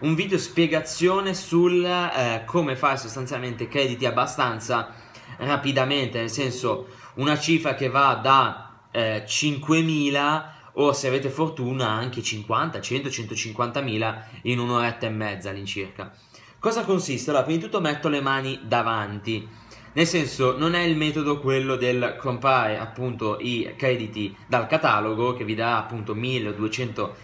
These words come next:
crediti in più a partita, non è quello. È un metodo che,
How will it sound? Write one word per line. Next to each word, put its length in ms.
crediti 240
in 60
più 120
a 60
partita, 460
non 180
è 220
quello. 680
È 80
un 100
metodo 340
che, 400